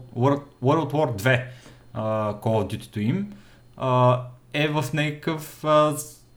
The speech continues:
някаква супер драма се развива около него, защото Activision са уволнили двете студия, които са го правили до този момент. Raven Studios и другото, ще му объркам името.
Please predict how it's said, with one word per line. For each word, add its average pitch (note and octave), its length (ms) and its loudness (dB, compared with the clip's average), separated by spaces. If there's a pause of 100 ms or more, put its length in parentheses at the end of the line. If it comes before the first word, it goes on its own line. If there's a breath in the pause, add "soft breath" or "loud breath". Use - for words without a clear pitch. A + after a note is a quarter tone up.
(140)
някаква C#3+ 280 0
супер D3 260 -4
драма C#3 300 4
се C#3 140 -2
развива B2+ 260 2
около C3 240 0
него, C#3 180 0
защото C3 400 -4 (320)
Activision C3 560 0
са B2+ 460 -2 (680 loud breath)
уволнили C3+ 960 6
двете B2 420 -2
студия, B2 460 2
които B2 180 2
са B2 100 2
го A2+ 140 2
правили A#2 280 4
до G#2+ 100 -2
този A2+ 340 0
момент. G#2+ 340 0 (260)
Raven C#3+ 440 -2
Studios D#3 760 -6
и - 20 -6
другото, B2+ 440 -4
ще B2 160 -6
му A#2 120 2
объркам A2+ 380 -2
името. A2 460 -2